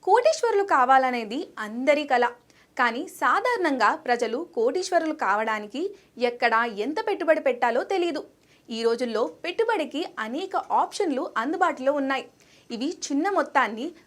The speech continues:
భారీ మొత్తంలో డబ్బులు కుప్పగా మార్చగలవు. ఎవరైనా సరే, కేవలం టీ, సిగరెట్ల గల అలవాటు ఉంటే అది మానేసి కూడా ఈ డబ్బుని పెట్టుబడిగా పెడితే కొన్నేళ్లలో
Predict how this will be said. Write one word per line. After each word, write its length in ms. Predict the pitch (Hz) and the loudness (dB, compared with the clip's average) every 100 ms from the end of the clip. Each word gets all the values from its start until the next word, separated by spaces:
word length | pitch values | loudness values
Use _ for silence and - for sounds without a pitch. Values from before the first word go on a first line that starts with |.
| - | 0
భారీ 360 | 240 269 403 415 | 2 4 2 2
మొత్తంలో 520 | 302 - 277 226 262 | 2 0 0 0 -2
డబ్బులు 420 | 214 214 214 302 | 0 -2 -2 -4
కుప్పగా 360 | 285 - 208 302 | -6 -2 0 2
మార్చగలవు. 680 | 349 320 311 302 294 - - _ _ 208 | 2 0 0 0 0 -4 -10 _ _ 2
ఎవరైనా 500 | 240 220 339 349 339 | 4 6 6 6 2
సరే, 320 | 339 285 - - _ - | 2 2 0 -4 _ 4
కేవలం 360 | 240 233 269 359 - | 6 6 2 0 -4
టీ, 260 | 269 285 392 - - | -4 -4 -8 -14 -2
సిగరెట్ల 380 | 359 311 359 359 | 0 0 2 2
గల 240 | 339 320 - | 4 4 2
అలవాటు 380 | 226 277 339 339 | 2 4 4 4
ఉంటే 400 | 285 240 240 - | 0 0 -2 0
అది 180 | 240 233 | -2 0
మానేసి 500 | 240 226 320 427 392 | -2 0 0 -2 -4
కూడా 320 | 294 240 254 - | -2 -2 -2 -4
ఈ 100 | 254 | -6
డబ్బుని 500 | 202 220 247 320 311 | 0 0 2 0 0
పెట్టుబడిగా 580 | 311 262 311 294 277 262 | -2 -4 2 2 4 4
పెడితే 440 | 240 208 233 349 - - _ | 2 0 0 -2 -4 -20 _
కొన్నేళ్లలో 680 | 277 294 285 294 359 330 | 2 2 2 4 4 4